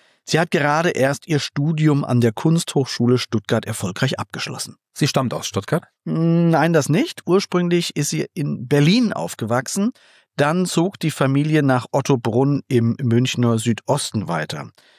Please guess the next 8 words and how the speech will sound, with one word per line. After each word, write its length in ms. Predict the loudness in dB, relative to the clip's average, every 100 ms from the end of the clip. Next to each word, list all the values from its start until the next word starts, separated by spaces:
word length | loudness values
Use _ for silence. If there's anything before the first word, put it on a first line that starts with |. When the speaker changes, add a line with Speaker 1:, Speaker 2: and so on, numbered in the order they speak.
| _ _ _
Speaker 1:
Eine 420 | -2 0 -2 -6 -4
ganz 320 | -2 0 2
normale 440 | 2 4 4 4 2
Familie 520 | 0 2 2 4 2
mit 200 | 2 -2
drei 140 | -4
Kindern. 560 | -2 -6 -6 -12 -18 -20 _ _
Brigitta 500 | 0 2 2 2